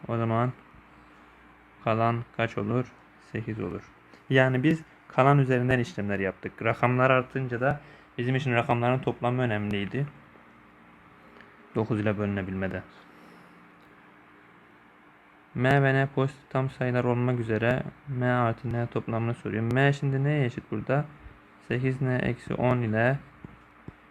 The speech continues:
üç N eksi birin çarpımı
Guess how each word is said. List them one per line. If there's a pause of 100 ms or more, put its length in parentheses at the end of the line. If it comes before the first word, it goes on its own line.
(180)
üç
N
eksi
birin (120)
çarpımı